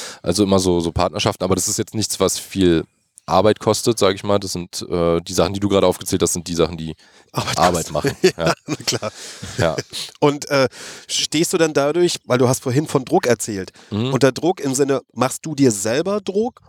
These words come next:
Speaker 2: oder bekommst du auch Druck dadurch, dass du eben erfolgreich sein musst?
Speaker 1: Man macht sich eher selber Druck. Also eigentlich sind alle Partner, mit denen man, gut, man hat natürlich auch Partnerschaften wie zum Beispiel, ähm, die, von der ich gerade gesprochen habe, die jetzt nicht mehr besteht. Da hast du feste Placements, die du bringen musst im Monat. Und wenn du ein Video machst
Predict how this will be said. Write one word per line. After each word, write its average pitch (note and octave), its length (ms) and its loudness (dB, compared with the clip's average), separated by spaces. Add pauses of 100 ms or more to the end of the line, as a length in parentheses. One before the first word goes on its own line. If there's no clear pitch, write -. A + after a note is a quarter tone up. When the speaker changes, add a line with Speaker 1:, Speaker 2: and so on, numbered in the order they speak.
Speaker 2:
oder E3 200 6
bekommst D#3 480 0
du F3 80 -2
auch C#3+ 260 -4
Druck - 280 -4
dadurch, C3+ 320 0
dass C#3 200 -2
du C3+ 120 -4
eben B2 320 0 (340)
erfolgreich G#2+ 580 0
sein F#2 220 -4
musst? - 420 -8 (840)
Speaker 1:
Man F#2+ 180 2
macht G2 180 0
sich - 200 -6
eher G2 160 4
selber E2+ 280 2
Druck. D#2 240 -6
Also F2 220 2
eigentlich G#2+ 260 0
sind G#2 180 -4
alle G2+ 560 6
Partner, G2+ 340 -2
mit G2 160 -2
denen G2+ 100 2
man, G2+ 100 2
gut, A#2 140 2
man G#2 140 4
hat G#2 120 2
natürlich G2+ 300 0
auch - 80 2
Partnerschaften G2+ 540 -2
wie F#2+ 80 -10
zum F#2+ 160 -6
Beispiel, F2+ 600 2
ähm, E2 440 -4 (120)
die, F2+ 260 -8 (140)
von G2+ 140 -4
der F#2+ 80 6
ich F2 60 0
gerade F2+ 180 2
gesprochen F#2+ 320 0
habe, F2+ 120 0
die F#2 100 -4
jetzt F2 160 0
nicht A#2 160 -2
mehr B2 100 4
besteht. B2 340 2
Da G2 60 6
hast F#2+ 160 0
du G2+ 60 -10
feste - 280 0
Placements, G2+ 480 0
die - 60 -6
du G2+ 100 -6
bringen G2+ 240 0
musst A2+ 240 -2
im A#2 60 -6
Monat. A#2+ 340 4
Und G2 140 -12
wenn G2 140 4
du G2+ 80 0
ein G2 100 -4
Video A#2+ 220 2
machst G#2 360 0